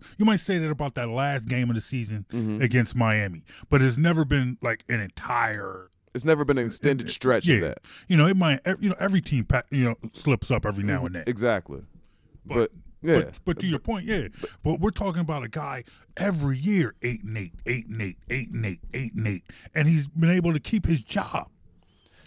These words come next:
Speaker 1: He's been there nine seasons, dude.
Speaker 2: Now, see, and, and the thing is, in most situations, if that were to happen, and a team held on to a coach for that long,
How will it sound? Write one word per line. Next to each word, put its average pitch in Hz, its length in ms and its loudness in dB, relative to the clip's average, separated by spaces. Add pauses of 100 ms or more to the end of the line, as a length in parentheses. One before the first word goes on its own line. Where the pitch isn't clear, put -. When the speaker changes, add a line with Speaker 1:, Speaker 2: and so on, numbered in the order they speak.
(200)
Speaker 1:
He's 277 180 2
been 240 160 4
there 151 140 6
nine 247 440 4
seasons, 175 640 0
dude. 208 420 -2 (460)
Speaker 2:
Now, 147 280 4 (100)
see, 160 260 -2
and, 165 300 4
and 147 200 6
the - 60 -20
thing 202 200 2
is, 151 260 0 (160)
in 151 160 6
most 165 360 6
situations, 147 720 2
if 95 140 0
that 120 220 4
were 127 100 2
to 117 140 2
happen, 131 560 0 (500)
and 123 140 4
a 104 40 2
team 139 640 -2 (240)
held 123 280 4
on 120 220 4
to 95 180 -4
a 82 60 -2
coach - 520 -2
for 110 160 -4
that 87 400 -6
long, 127 460 0